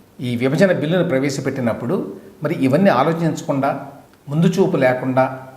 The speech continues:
అసమగ్రంగా, గందరగోళంగా, అశాస్త్రీయంగా, హడావుడిగా ఎందుకు ప్రవేశపెట్టింది?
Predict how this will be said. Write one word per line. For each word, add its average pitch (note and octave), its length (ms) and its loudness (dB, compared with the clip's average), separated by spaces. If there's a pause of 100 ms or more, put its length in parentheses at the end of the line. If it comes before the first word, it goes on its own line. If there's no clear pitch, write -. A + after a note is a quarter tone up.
(260)
అసమగ్రంగా, C#3 960 0 (380)
గందరగోళంగా, C3+ 960 2 (320)
అశాస్త్రీయంగా, B2+ 1000 0 (420)
హడావుడిగా E3+ 460 2
ఎందుకు C#3+ 240 -2
ప్రవేశపెట్టింది? A#2 840 -6